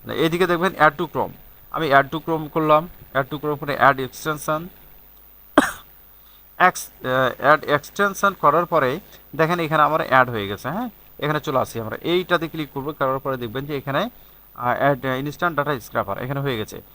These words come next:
And এটাকে একটু চাপ দিতে হবে, দিয়ে এই যে দেখেন উপরে চলে আসবে, এটাতে নীল কালি-, আহ, কালার যখন আসবে তখন দেখবেন উপরে চলে আসছে। আমি যখন এটা আবার, উম, আহ, আনপিন করে দিচ্ছি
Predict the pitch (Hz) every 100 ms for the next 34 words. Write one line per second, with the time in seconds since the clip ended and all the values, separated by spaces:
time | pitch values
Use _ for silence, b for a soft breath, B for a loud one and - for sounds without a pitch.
0 | b - 143 - 170 190 247 240 175 170
1 | - 170 143 131 120 117 110 135 160 147
2 | 147 165 196 156 160 131 110 104 110 139
3 | 160 170 160 165 156 160 160 156 139 131
4 | 151 147 147 170 160 165 190 180 160 147
5 | 147 160 147 131 131 120 107 - 98 b
6 | b b - 151 165 175 165 165 - -
7 | 147 156 151 147 - - - - 127 131
8 | 127 123 117 113 - - 160 160 175 165
9 | 175 170 170 -